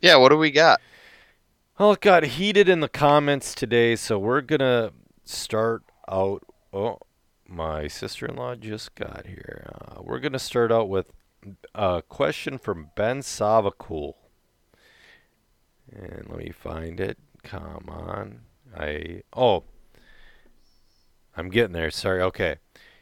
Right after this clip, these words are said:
Speaker 2: "Here's a point of discussion that will probably get me reamed and hated by many." I don't think so. The toy box entry at Saturday,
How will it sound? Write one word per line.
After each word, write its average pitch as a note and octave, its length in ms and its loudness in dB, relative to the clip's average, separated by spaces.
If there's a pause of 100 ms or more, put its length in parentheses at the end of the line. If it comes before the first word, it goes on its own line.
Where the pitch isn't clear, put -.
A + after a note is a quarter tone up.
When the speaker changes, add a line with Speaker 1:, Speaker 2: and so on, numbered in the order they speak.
Speaker 2:
"Here's F3 260 0
a D#3+ 40 0
point B2+ 300 0
of G2+ 80 -6
discussion A2 580 -2
that A2 100 -4
will F#2+ 140 -4
probably C3+ 400 0
get A#2 320 -2
me G#2+ 220 -8
reamed D3 580 -6
and G#2+ 300 -2
hated G#2 480 -4
by G2 180 4
many." E2 420 -6
I D2+ 160 -4
don't E2+ 280 -6
think D2 180 -14
so. D2 320 -14 (880)
The F#2+ 120 -8
toy G#3 300 4
box A2 380 2
entry G2 400 0
at E2+ 380 2 (540)
Saturday, F#2+ 920 -2